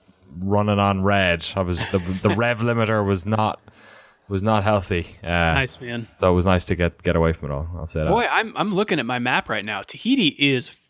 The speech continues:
Speaker 2: far.
Speaker 1: Yeah, it's eleven hour. It's probably as far as where you're going tomorrow. It just in a totally opposite <laughs> direction.
Speaker 2: Yeah, <laughs> yeah.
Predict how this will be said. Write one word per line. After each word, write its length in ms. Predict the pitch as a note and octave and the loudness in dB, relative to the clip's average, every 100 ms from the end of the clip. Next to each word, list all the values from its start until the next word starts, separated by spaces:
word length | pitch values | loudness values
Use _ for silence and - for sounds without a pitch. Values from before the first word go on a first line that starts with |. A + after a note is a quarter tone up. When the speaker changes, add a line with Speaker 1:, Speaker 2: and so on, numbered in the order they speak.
| - | 0
Speaker 2:
far. 520 | G3+ E3+ B2+ F#2+ G2 - | 2 4 4 2 -4 -4
Speaker 1:
Yeah, 540 | F#2+ A#2+ F3 B2 D2+ - - | 2 4 4 4 2 -4 -6
it's 220 | G2 - | -4 -2
eleven 600 | G#2 F#2+ G#2 B2+ D3+ D#3+ D#3+ | -2 0 0 0 0 0 0
hour. 320 | D3+ D3 G2 | 0 0 0
It's 120 | A2+ | -2
probably 420 | - D#3 E3+ E3+ | -2 -4 0 0
as 100 | C#3+ | 0
far 380 | - C#3 C3 C3 | 0 0 2 2
as 300 | A#2 G2+ F2 | 2 0 -4
where 320 | - G2+ A2 | -8 -2 2
you're 240 | G#2 A2 A2 | 2 2 2
going 500 | F#2+ F2 F2 D#2+ - - | 2 2 2 -2 -8 -14
tomorrow. 520 | - F#2+ F#2 D#2+ B1 - _ _ _ _ - | -4 2 4 2 0 -8 _ _ _ _ -2
It 200 | F2+ F2+ | -2 0
just 360 | G2 - - | -2 -2 -4
in 120 | E2 F2+ | -2 -2
a 80 | F2 | -2
totally 280 | F#2 D#2+ | -2 -2
opposite 280 | D#2 D#2+ - G2+ | -2 -4 -4 -2
<laughs> 60 | F2+ | 0
direction. 320 | A#2 - - - - | 0 0 -2 -8 -6
Speaker 2:
Yeah, 240 | D3 D3 - - - A3+ | -2 0 -2 -6 -4 -2
<laughs> 320 | F#3+ A3+ G#3 | 0 0 -2
yeah. 340 | D#3 C#3+ D3 | 0 0 0